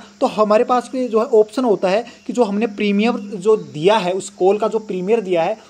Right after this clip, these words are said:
उसको हम भूल सकते हैं और जो है हमें physical delivery लेने की कोई ज़रूरत या compulsory नहीं होती। लेकिन दोस्तों, वहीं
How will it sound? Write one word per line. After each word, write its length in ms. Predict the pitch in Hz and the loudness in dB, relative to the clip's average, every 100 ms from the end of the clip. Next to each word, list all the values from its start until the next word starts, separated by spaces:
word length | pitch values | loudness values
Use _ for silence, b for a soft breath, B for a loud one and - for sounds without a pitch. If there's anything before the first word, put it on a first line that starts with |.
| - | -14
उसको 240 | 240 - 247 | -6 0 0
हम 160 | 233 | 0
भूल 160 | 151 160 | -6 -6
सकते 280 | 202 196 220 | -6 0 0
हैं 120 | 269 B B | -2 B B
और 120 | 233 226 | 2 2
जो 80 | |
है 200 | 196 247 B B 196 | 2 0 B B 2
हमें 240 | 208 226 | 2 2
physical 380 | 233 156 175 220 | -2 -6 -4 -2
delivery 340 | 185 185 196 | 0 0 0
लेने 180 | 185 175 | -2 -4
की 100 | 175 | -4
कोई 180 | 196 196 | -4 -2
ज़रूरत 360 | 156 160 202 262 B 196 | -2 -2 -4 -8 B -4
या 80 | |
compulsory 520 | 196 175 180 170 269 415 B - | -2 -2 -4 -4 -2 -4 B -2
नहीं 240 | 202 220 214 | 2 6 6
होती। 280 | 180 156 B B 175 | 4 0 B B 0
लेकिन 520 | 190 226 220 311 285 | 4 4 4 0 4
दोस्तों, 380 | 214 202 247 214 | 4 4 2 2
वहीं 280 | 180 208 | 2 0